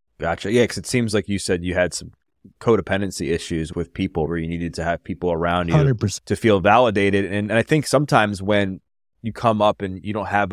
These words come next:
Speaker 1: a close relationship with your family, because we are wired for human connection, you will find human connection, whether it's, whether people are good for you or not, because, like, it's a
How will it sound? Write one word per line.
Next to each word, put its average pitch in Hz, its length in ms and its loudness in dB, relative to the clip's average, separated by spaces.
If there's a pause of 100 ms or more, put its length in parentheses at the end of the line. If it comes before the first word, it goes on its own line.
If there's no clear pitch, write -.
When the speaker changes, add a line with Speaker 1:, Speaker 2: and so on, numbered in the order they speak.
Speaker 1:
a - 60 -16
close 113 400 2
relationship 95 560 -2
with 92 180 0
your 90 100 -4
family, 104 380 2
because 101 400 2
we 110 160 2
are 95 140 4
wired 92 500 4
for 92 160 -8
human 95 360 -6
connection, 98 680 -4 (340)
you 110 120 -4
will 117 120 4
find 107 600 2
human 110 380 -4
connection, 92 840 -2 (600)
whether 104 420 4
it's, - 320 -2
whether 104 260 2
people 107 320 -4
are 90 100 0
good 101 200 -2
for 104 140 -2
you 95 180 0
or 87 100 0
not, 101 280 2
because, 95 320 -4
like, 95 160 -4
it's - 160 -12
a 92 120 -6